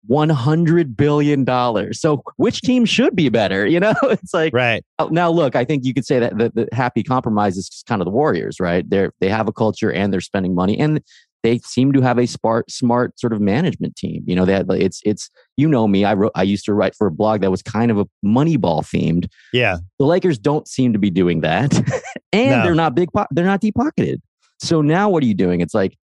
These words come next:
Speaker 1: they're not the Oakland A's and they're not like the Yankees. They don't have the money either. So it's like, yeah, I wish we did have, look at the Dodgers, right? They're doing both.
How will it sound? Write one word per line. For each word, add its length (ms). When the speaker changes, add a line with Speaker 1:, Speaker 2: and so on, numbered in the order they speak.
Speaker 1:
they're 160
not 200
the 80
Oakland 320
A's 340
and 200
they're 80
not 320
like 160
the 60
Yankees. 520
They 80
don't 140
have 100
the 80
money 260
either. 460
So 160
it's 80
like, 140
yeah, 160
I 40
wish 380
we 140
did 220
have, 180
look 140
at 60
the 80
Dodgers, 460
right? 160
They're 140
doing 220
both. 440